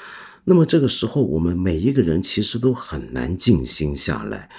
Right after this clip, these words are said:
在这种很难静心下来的状况底下，我如果还要读书的话，我发现很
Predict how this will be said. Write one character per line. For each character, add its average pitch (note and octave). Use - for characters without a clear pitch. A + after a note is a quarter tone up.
在 E3+
这 D#3
种 C#3+
很 G2
难 F#2+
静 C3+
心 A#2+
下 B2
来 F2
的 F2
状 G#2
况 D#2
底 B1
下， -
我 G2
如 G#2
果 B2
还 F#2+
要 D#3+
读 E2+
书 G2+
的 D#2
话， -
我 -
发 E2
现 D#2+
很 -